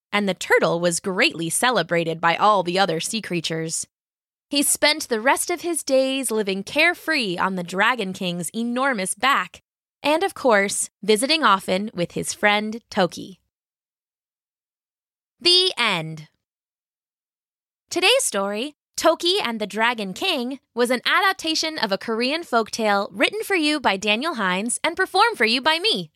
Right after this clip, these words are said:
Amanda Weldon. If you would like to support Stories Podcast and receive a thank you in a future episode, please visit patreon dot com slash stories and make a pledge. Then send an email to Amanda at stories podcast dot com and let us know who to thank.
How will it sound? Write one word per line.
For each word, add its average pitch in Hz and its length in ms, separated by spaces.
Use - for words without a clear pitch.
Amanda 196 340
Weldon. 175 440
If 349 120
you 359 140
would 523 120
like 262 160
to 226 100
support 208 380
Stories 190 340
Podcast 196 640
and 233 100
receive 233 320
a 226 40
thank 302 320
you 302 160
in 269 80
a 220 60
future 208 320
episode, 185 600
please 440 280
visit 320 300
patreon 262 500
dot 320 240
com 226 360
slash 233 360
stories 262 600
and 220 160
make 220 160
a 190 40
pledge. - 520
Then 427 240
send 440 180
an 403 160
email 311 320
to 285 160
Amanda 226 580
at 180 240
stories 381 440
podcast 302 540
dot 262 240
com 226 380
and 240 140
let 214 120
us 208 160
know 190 200
who 185 160
to 190 80
thank. 170 400